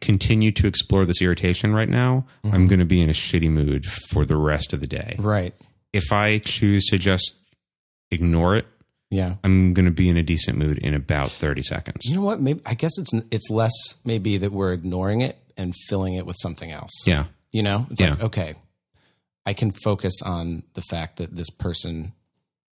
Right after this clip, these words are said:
Speaker 2: is chewing super loud and that that's driving me bonkers.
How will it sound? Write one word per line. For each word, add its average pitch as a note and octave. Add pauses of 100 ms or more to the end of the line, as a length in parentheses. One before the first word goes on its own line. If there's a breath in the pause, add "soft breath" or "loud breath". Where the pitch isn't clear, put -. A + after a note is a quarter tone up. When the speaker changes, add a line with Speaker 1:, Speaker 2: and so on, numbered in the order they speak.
(140)
Speaker 2:
is D#2+
chewing E2
super F#2
loud D#2+
and D#2+
that D2+
that's D2+
driving E2
me D#2 (500)
bonkers. E2